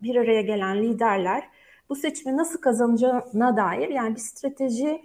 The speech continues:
ortaya koymadılar ya da stratejilerin nasıl geliştirileceğine dair de hani soru işareti var. Bence bu metin,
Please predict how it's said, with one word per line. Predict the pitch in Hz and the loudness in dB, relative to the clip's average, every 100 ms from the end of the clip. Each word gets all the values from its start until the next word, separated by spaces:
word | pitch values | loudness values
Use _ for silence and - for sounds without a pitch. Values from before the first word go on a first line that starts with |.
| - | -8
ortaya | 240 240 247 302 | -4 -2 -4 -6
koymadılar | 311 339 277 190 165 - | 0 2 2 -2 -8 -12
ya | 208 220 | -4 -2
da | 240 | -2
stratejilerin | 240 262 262 269 262 277 311 311 | -2 2 2 2 0 -2 -2 2
nasıl | 349 349 320 | 2 2 -4
geliştirileceğine | 254 262 - 277 277 - 269 277 | -2 -4 -6 -6 -6 -2 -2 0
dair | 262 262 285 285 | 2 4 2 2
de | 220 | -2
hani | 180 160 160 _ _ | -4 -8 -16 _ _
soru | - 196 175 | -6 -4 -4
işareti | 175 190 175 - 175 | -4 -4 -4 -6 -4
var. | 254 392 - - - _ - | -4 -4 -8 -20 -20 _ 6
Bence | 311 302 294 | 6 6 2
bu | 330 349 269 | 4 4 4
metin, | 277 277 233 311 - | 4 4 -2 -4 -8